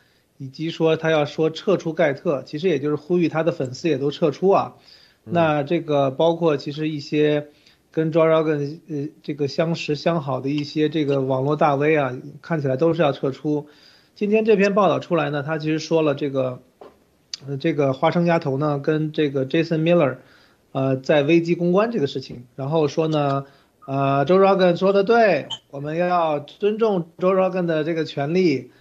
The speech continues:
Speaker 1: 呃，他说的都没错，我们要尊重他，我们不要去说他的坏话，我们要让他在盖特非常开心地待着。啊，那其实这个非常有意思哈，因为这个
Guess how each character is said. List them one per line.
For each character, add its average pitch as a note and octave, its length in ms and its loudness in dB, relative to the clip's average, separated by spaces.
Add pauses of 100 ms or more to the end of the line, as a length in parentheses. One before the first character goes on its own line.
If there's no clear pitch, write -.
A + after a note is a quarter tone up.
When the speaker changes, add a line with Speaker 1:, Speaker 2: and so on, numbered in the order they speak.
(320)
Speaker 1:
呃， D3 320 0
他 F3 240 -2
说 F#3+ 160 2
的 F#3 60 2
都 G3+ 140 2
没 F#3 200 2
错， F3+ 360 2
我 C3+ 140 -4
们 D#3+ 240 -2
要 F3+ 160 4
尊 F#3 180 -2
重 F3+ 180 -2
他， D3+ 240 -4
我 C#3 120 -4
们 C#3+ 220 -6
不 D#3 80 -2
要 E3+ 180 4
去 D3+ 240 -4
说 D#3+ 120 -2
他 E3 100 2
的 D#3 120 0
坏 D#3 200 2
话， D#3 380 0 (360)
我 C3+ 80 -8
们 D#3 120 -2
要 E3 100 2
让 E3 160 0
他 D#3 140 -2
在 D#3 160 -2
盖 D#3+ 200 -2
特 D#3 160 -2
非 E3+ 160 0
常 D#3+ 180 -4
开 E3 220 0
心 E3+ 120 -4
地 D#3 80 -2
待 E3 260 2
着。 C3+ 200 -6 (600)
啊， D3 200 -2
那 F#3 200 0
其 F#3 180 -2
实 F#3+ 80 0
这 F#3+ 120 2
个 F3 60 2
非 F3+ 140 0
常 F3+ 140 2
有 D3 60 0
意 F3 180 0
思 - 120 -6
哈， C#3 200 -4
因 D#3+ 160 -2
为 E3 280 2
这 E3 160 -2
个 C#3+ 420 2